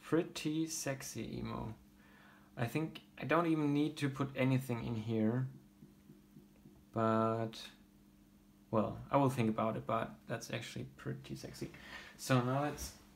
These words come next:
let's grab some colors. And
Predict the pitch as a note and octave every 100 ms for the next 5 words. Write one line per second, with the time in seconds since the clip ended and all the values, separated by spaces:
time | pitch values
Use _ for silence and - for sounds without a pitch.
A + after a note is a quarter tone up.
0 | - - - - - F3+ - - D#3+ C3
1 | C3+ - - - - - - - - -
2 | D3 E3 A3+ A#3+ - - - - - -
3 | - - - - - - - - - -
4 | - - - C3 C3 C3+ C3+